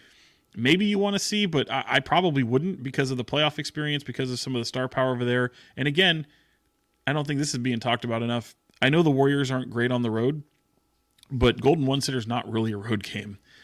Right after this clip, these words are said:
<laughs> And I, I would expect a lot of Warrior fans in the building, and I think that would really be disappointing uh, especially for a, for game one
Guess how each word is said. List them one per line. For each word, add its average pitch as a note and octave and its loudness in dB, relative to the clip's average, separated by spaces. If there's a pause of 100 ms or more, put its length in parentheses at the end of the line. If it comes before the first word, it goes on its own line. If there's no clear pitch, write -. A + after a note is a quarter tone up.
(160)
<laughs> - -16 (420)
And A#2 0 (440)
I, F2+ -2 (120)
I B2+ 6
would C#3 6
expect C3 0
a A#2+ 0
lot A#2 2
of A2 -4
Warrior A2+ -4
fans G#2+ -8
in A2 -4
the G#2 -4
building, G#2+ -6
and B2 -6
I D3+ -2
think A3+ -4
that F3 2
would C#3 0
really C3 0 (420)
be B2 2
disappointing G#2 -6 (280)
uh, G#2 -4
especially - -2
for A#2+ -4
a, A2 -6 (180)
for A2+ -6
game B2+ 0
one B2+ 0